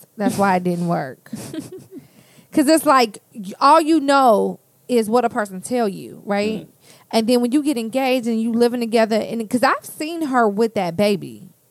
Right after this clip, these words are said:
Speaker 2: That's not her child,
Speaker 1: It
Speaker 2: though.
Speaker 1: may not be, but I've, I've seen her with it. So I think that once they actually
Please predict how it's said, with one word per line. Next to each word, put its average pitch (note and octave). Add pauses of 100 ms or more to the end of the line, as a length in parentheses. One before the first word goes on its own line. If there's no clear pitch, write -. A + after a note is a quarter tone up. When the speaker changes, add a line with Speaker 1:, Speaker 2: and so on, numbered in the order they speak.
(120)
Speaker 2:
That's A3+
not G3+
her F3
child, C#3
Speaker 1:
It D4
Speaker 2:
though. E4
Speaker 1:
may E4+
not F3+
be, D#3
but F3+
I've, A#3+ (140)
I've A3+
seen A#3
her F#3+
with F#3+
it. D#3 (280)
So -
I -
think D4+
that A#3+
once B3
they C#4
actually G#3+